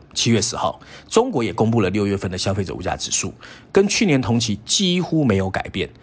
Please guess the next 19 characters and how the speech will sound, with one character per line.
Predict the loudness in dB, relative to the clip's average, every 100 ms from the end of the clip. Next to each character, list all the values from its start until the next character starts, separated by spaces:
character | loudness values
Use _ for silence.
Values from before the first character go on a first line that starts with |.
| -20 -8 0
排 | 2
除 | 2 2
波 | 4
动 | 4 6
较 | 6
大 | 6
的 | 4
食 | -2 -6
品 | -4
跟 | -4 -4
能 | -6
源， | -6 -8 -10 _
核 | -4 2 4
心 | 4 2
通 | 2
货 | 2
膨 | 4
胀 | 2
率 | 2 0